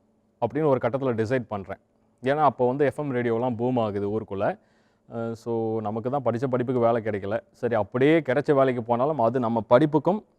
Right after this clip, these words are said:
ஆ, செய்யற வேலைக்கும் சம்மந்தம் இல்லாம இருக்கு. இது எனக்கு எப்போ புரிய ஆரம்பிச்சதுன்னா, இந்த மழை, புயல் அப்போல்லாம்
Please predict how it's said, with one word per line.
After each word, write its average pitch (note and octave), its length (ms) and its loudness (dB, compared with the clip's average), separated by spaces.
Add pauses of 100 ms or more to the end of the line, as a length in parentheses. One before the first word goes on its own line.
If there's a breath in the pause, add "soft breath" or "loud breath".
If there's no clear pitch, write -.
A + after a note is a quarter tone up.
(380)
ஆ, A#2 400 -2 (120)
செய்யற C#3 240 2
வேலைக்கும் B2+ 280 2
சம்மந்தம் A#2+ 360 -4
இல்லாம G#2 200 -8
இருக்கு. F2 220 -18 (640)
இது A#2 140 0
எனக்கு A#2 220 0
எப்போ F3 160 0
புரிய F3 340 4
ஆரம்பிச்சதுன்னா, C3 880 0 (100)
இந்த G#2 140 -6
மழை, C3+ 420 0
புயல் C3 420 -2 (100)
அப்போல்லாம் A2+ 520 -2